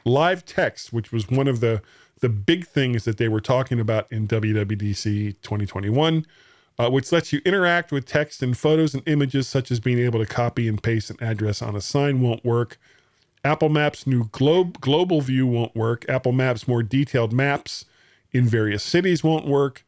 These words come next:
Uh, neural text-to-speak voices in Swedish, Danish, Norwegian, and Finnish for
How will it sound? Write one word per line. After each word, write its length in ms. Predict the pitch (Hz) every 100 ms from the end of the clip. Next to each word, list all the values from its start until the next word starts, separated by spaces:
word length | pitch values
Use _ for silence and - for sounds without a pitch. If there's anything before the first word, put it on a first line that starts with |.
| _ _ _ _ _ _ _
Uh, 140 | 123 120
neural 520 | 139 143 165 180 185 175
text-to-speak 1080 | - 165 170 - - 139 - 156 156 - - _ -
voices 640 | 107 131 151 - 139 131 -
in 180 | 120 110
Swedish, 520 | - 160 185 175 -
Danish, 440 | - - 160 147
Norwegian, 500 | 131 123 131 139 123
and 140 | 113 107
Finnish 360 | 170 175 156
for 340 | - 127 123